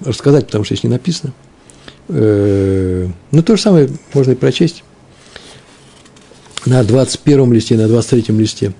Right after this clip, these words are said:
нашего трак-, трактата. Но сейчас, э, к ним будет отсылаться вот наша Гемара, нас, нас отсылать. Э, и там тоже –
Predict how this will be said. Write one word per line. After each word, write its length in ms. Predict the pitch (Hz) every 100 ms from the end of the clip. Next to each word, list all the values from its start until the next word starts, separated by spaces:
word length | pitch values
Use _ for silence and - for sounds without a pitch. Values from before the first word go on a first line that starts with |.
| _ - 123
нашего 320 | 120 107 107
трак-, 380 | 120 113 - 107
трактата. 480 | 123 113 110 104 107 _ - - -
Но 80 |
сейчас, 300 | 117 185 - - - - -
э, 160 | 120
к 80 | 117
ним 120 | 170
будет 200 | 147 139
отсылаться 520 | 117 131 131 131 135 - _ _
вот 100 | 120
наша 220 | 120 120 120
Гемара, 400 | 120 113 98 -
нас, 220 | 110 110 - -
нас 240 | 117 -
отсылать. 440 | 101 - 107 90 - _ _ _ _ - - - - -
Э, 220 | 120 113
и 180 | 117 143
там 260 | 170 240 226
тоже – 680 | - 226 208 160 120 110